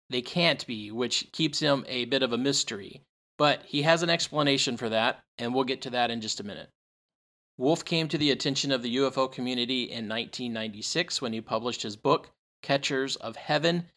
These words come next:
in the which he chronicles his experiences working for the satellite government. While some of Wolff's claims sound like pure science fiction, if genuine, he is probably the highest-ranking member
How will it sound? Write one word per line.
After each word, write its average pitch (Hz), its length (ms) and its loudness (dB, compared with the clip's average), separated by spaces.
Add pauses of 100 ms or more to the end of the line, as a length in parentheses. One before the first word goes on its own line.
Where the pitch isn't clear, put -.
(100)
in 135 200 2
the 135 100 4
which 160 200 4
he 143 100 2
chronicles 156 640 6
his 135 220 2
experiences 147 760 2
working 143 560 0
for 131 300 2
the 127 220 -2
satellite 113 520 0
government. 123 400 0 (680)
While 135 160 6
some 165 260 6
of 165 140 6
Wolff's 156 340 6
claims 160 480 2 (160)
sound 139 320 4
like 127 220 2
pure 160 420 2
science 135 420 0
fiction, 175 520 -2 (360)
if 170 320 0
genuine, 143 760 2 (240)
he 139 180 4
is 135 140 0 (120)
probably 160 600 4
the 117 100 0
highest-ranking 143 1040 0
member 117 480 2